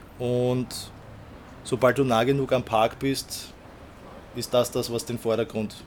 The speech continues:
bildet. Und dann hast du den nächsten Abschnitt mit,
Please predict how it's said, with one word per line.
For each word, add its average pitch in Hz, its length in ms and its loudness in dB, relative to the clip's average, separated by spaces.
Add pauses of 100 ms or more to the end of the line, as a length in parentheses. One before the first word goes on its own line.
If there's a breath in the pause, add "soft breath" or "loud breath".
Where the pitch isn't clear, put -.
(400)
bildet. 101 320 -4 (1040 loud breath)
Und 110 720 -4 (1120)
dann 117 160 4
hast 123 160 4
du 135 100 2
den 127 120 2
nächsten 135 320 0
Abschnitt 151 640 0 (1800)
mit, 123 120 -6